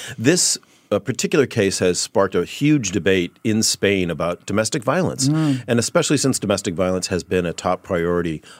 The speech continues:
Speaker 1: of the government in sta-, in Spain. Now, some people, basically she ran away with the kids, um,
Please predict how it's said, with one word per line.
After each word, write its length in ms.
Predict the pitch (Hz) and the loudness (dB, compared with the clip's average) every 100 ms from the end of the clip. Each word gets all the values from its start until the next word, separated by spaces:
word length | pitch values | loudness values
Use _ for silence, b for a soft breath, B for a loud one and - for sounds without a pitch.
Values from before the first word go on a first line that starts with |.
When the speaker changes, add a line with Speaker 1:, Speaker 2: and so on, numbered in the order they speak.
| - | 0
Speaker 1:
of 160 | 101 87 | 0 0
the 80 | |
government 400 | 87 85 80 82 - | -2 -4 -4 -6 -6
in 140 | 73 | -6
sta-, 300 | - - 85 | -4 -4 -6
in 160 | - 85 | -4 -6
Spain. 420 | - 98 82 71 - B B B | -2 -2 -2 -4 -10 B B B
Now, 360 | 110 107 101 - _ 123 113 _ _ 156 | 0 2 -2 -6 _ -14 -14 _ _ -6
some 300 | 127 156 175 | 2 4 4
people, 600 | - 143 139 104 101 101 - 110 | 4 4 6 6 6 4 0 0
basically 300 | 135 139 127 | 2 2 2
she 160 | - | 2
ran 220 | 147 147 131 | 4 4 4
away 420 | 107 101 101 98 | 6 6 4 0
with 380 | 98 104 101 - - | 2 2 2 -4 -6
the 100 | 90 | -6
kids, 640 | - 123 87 85 117 - B B B _ | 0 2 4 2 -2 -4 B B B _
um, 480 | 90 87 82 85 | -2 0 0 -2